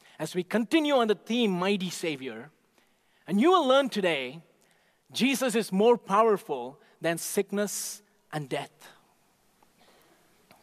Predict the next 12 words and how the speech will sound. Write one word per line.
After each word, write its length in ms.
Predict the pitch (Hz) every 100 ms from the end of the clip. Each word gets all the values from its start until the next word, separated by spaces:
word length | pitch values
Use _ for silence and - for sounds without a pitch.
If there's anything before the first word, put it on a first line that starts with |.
| _ _ _ _ _ _ _ _ _ _ _ _ _ _ _ _ _ _ _ _ _ _ -
There 160 | 170
are 100 | 170
many 600 | 160 170 196 262 294 226 - - _ _
threats 600 | - 220 160 - - - - _
to 80 | 156
faith, 500 | - 170 127 _ - - - _ _ _ _ _ _ _ _ _
but 120 | - 147
I 160 | 277
believe 480 | 202 214 160 117 131
sickness 760 | - - 233 240 285 285 - -
and 160 | 165 143 -
death 500 | 175 143 135 _